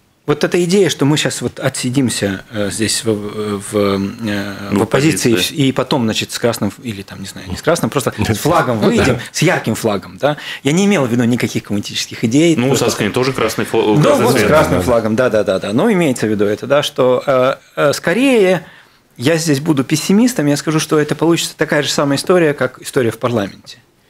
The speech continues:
Speaker 1: То есть там есть своя оппозиция, она работает,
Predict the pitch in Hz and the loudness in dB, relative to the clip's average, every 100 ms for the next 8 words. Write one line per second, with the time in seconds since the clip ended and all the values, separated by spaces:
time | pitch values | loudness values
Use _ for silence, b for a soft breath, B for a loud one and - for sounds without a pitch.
0 | b b b b - - - - - 107 | b b b b -20 -20 -20 -10 0 0
1 | - - 220 110 101 - _ _ _ - | 0 -2 -2 -2 -6 -18 _ _ _ 0
2 | 120 - - 123 127 208 247 269 - 240 | 2 2 2 2 2 2 2 0 2 2
3 | 226 - 127 117 107 117 123 269 285 233 | 2 0 0 0 -2 -4 0 0 2 0
4 | 220 - | 0 -6